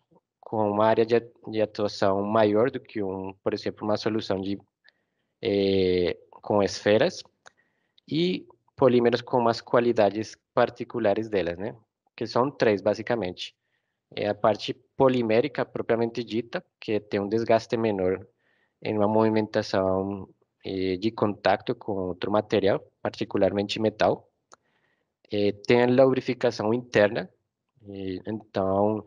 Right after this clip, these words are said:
eles não precisam, por exemplo, de jogar uma graxa para seu sistema se movimentar, tá?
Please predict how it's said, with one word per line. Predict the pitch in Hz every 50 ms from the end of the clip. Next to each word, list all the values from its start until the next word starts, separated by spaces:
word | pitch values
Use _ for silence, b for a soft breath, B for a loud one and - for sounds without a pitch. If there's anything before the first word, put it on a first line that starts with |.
| b b b b b b _
eles | 113 107 98 104 107 110 113 107 117
não | 117 120 127 127
precisam, | 123 - 127 123 - 135 120 110 123 117
por | - 131 117 117
exemplo, | 107 113 107 - - 107
de | 104 110 110 107
jogar | 101 104 101 104 98 98
uma | 101 104 101
graxa | 95 104 104 104 110 113 113 107 - - 110
para | - - 107 98 95 92 92 90
seu | 90 - - 110
sistema | - 110 104 - - 107 104 104
se | 95 - 113
movimentar, | 110 110 107 107 110 113 113 - - 90 85 -
tá? | - - 110 135 147